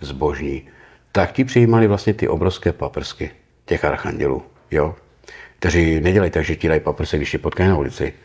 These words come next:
ale vyšlo to prostě konkrétně do nějakého státu a určitým lidem se to přichází, ty energie. A oni to cítí. Jo, mají nižší tlak, točí se jim hlava, není jim dobře,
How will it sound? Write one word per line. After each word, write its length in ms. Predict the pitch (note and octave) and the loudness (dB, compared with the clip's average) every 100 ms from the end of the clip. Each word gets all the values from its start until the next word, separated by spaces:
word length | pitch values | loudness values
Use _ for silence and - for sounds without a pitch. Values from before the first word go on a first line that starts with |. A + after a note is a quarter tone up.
| - _ _ _ | -20 _ _ _
ale 320 | - D#2 D2+ | -2 2 2
vyšlo 400 | F#2 A#2+ - D2+ | 2 2 0 0
to 140 | D#2 | -2
prostě 380 | D2 C#2+ - D2 | -4 -6 -4 -6
konkrétně 640 | - - A2 - C#2 C#2 C#2 | -2 2 2 2 -4 -4 -4
do 100 | D2 | -2
nějakého 360 | D2+ - D2+ | -4 0 -2
státu 600 | - - C#2+ C#2 - E2 - _ _ - | -2 -4 -4 -4 -4 -6 -6 _ _ -10
a 160 | - F2+ | -2 0
určitým 420 | F#2 A#2+ A#2 E2+ | 2 2 2 2
lidem 240 | F2+ F#2+ | 4 2
se 140 | F2+ E2+ | 0 -4
to 280 | F2+ D#2+ - | -2 -4 -6
přichází, 600 | - E2 - C#2 C#2 C#2 | -6 -6 -4 -6 -6 -8
ty 120 | - | -8
energie. 400 | C2+ C#2 C2 C#2 - | -8 -8 -8 -8 -4
A 60 | F2 | 2
oni 140 | A#2 | 4
to 120 | B2 | 4
cítí. 420 | D3 - - - - _ _ _ _ _ - | 2 0 -2 -8 -16 _ _ _ _ _ 0
Jo, 140 | C#3 | 2
mají 300 | B2 D#2+ C2+ - - - - | 2 0 -6 -14 -20 -12 0
nižší 320 | G2 G#2 G2 | 2 2 -2
tlak, 440 | - F2+ F2 F2 - | 0 0 2 -2 -4
točí 240 | - E2+ | -6 -4
se 120 | F2+ F2 | -2 0
jim 120 | D#2+ | 0
hlava, 340 | D#2 D2+ D2+ | 0 -2 -2
není 160 | D2 E2 | -2 -2
jim 120 | E2 | -2
dobře, 580 | E2 D#2 - D#2+ C#2+ C2+ | -2 -4 -4 -2 -2 -4